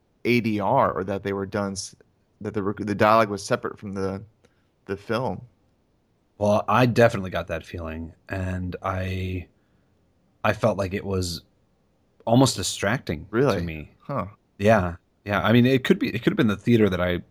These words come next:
Speaker 2: was in had a different sound setup, or it had just a conspicuous sound setup that allowed it to be more noticeable.
Speaker 1: Mm-hmm.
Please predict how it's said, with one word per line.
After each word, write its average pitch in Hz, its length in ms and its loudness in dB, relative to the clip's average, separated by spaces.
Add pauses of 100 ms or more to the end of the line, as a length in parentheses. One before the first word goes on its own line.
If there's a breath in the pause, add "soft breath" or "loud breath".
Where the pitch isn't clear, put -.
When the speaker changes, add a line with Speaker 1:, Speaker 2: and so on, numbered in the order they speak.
(200)
Speaker 2:
was 95 200 -4
in 92 440 4
had 92 160 -4
a 90 60 0
different 92 380 -6
sound 92 320 0
setup, 107 340 2
or 80 100 -6
it 80 120 -10
had 82 280 -6 (400 loud breath)
just - 160 -6
a - 60 -2
conspicuous 92 600 -2
sound 87 280 0
setup 90 260 -2
that - 80 -6
allowed 85 380 2
it - 160 -4
to - 100 -4
be 85 160 -2
more 85 220 2
noticeable. 85 580 0
Speaker 1:
Mm-hmm. 113 260 -2